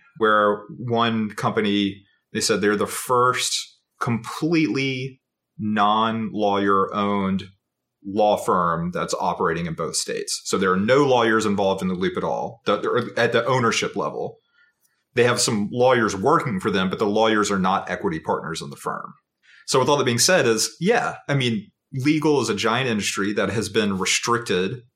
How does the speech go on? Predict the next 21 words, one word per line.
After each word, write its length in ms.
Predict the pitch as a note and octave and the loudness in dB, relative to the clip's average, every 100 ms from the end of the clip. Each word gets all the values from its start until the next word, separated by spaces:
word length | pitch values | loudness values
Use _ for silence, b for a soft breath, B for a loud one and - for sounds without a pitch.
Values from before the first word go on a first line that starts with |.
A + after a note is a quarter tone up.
| _ _ - | _ _ -4
to 600 | A#2+ G#2+ G2+ G2 G2 G2 - | -2 0 0 0 -4 -8 -8
the 120 | G#2+ | -6
guild, 600 | F#2+ B2 G#2 A2+ F#3+ - _ _ _ | 0 2 4 4 0 -6 _ _ _
you 80 | G2 | -6
know, 220 | F#2 G2 - | -4 -4 0
us, 580 | C3 G2 - - - B B B B - A#2 | 0 2 0 0 -4 B B B B -14 -12
by 180 | - G#2+ | -2 2
virtue 300 | A2 A2 B2 | 2 2 2
of 80 | A2 | 0
our 120 | G2 | 0
licenses 600 | F#2 C3 C3+ G#2 F#2+ F#2+ | 2 2 2 -2 -2 -2
over 160 | G2 F#2+ | -2 -2
the 80 | F2+ | -4
years, 480 | F2 F2 G#2 G#2+ B B B B | -2 0 0 -2 B B B B
but 120 | A#2+ | 0
that's 200 | B2+ C3+ | 0 0
starting 380 | - - C#3+ D#3 | 0 0 2 2
to 80 | D3 | 2
break 300 | C3 C#3 D3 | 2 0 2
down. 480 | A2 E3 - - B2 - | 0 2 -2 -4 -10 -10
And, 600 | A2+ A2 A2 A2 G2+ G2 | -2 0 2 2 0 -2